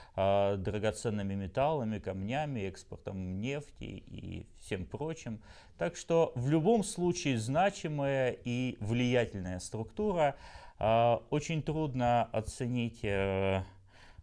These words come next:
э, з-, на-, насколько православная церковь богата. Приятно, конечно, я считать чужие деньги, но,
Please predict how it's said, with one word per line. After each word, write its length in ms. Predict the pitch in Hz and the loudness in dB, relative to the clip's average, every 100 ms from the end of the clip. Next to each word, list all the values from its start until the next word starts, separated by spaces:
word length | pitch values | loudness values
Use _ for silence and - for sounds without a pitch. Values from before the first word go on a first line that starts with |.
| - | -4
э, 380 | 98 104 101 95 | 0 2 2 0
з-, 180 | - | -2
на-, 140 | 110 117 | 0 2
насколько 920 | 120 127 - 170 143 - 117 107 - - - - - | 4 2 4 6 6 4 6 6 4 -8 -16 -12 -12
православная 640 | - 113 110 - 113 110 104 | -4 0 0 0 0 0 -4
церковь 400 | - 107 - 107 | -4 -4 -4 -2
богата. 480 | 117 147 202 190 107 | -2 0 0 -2 -6
Приятно, 500 | - 135 175 - 113 | -8 -8 -8 -6 -4
конечно, 380 | 101 95 - | -4 -6 -8
я 160 | 98 98 | -4 -4
считать 400 | 92 110 - 101 | -4 -4 -4 -4
чужие 340 | - 101 104 107 | -6 -6 -6 -6
деньги, 400 | 160 147 107 92 | -6 -4 -4 -4
но, 200 | 104 | -6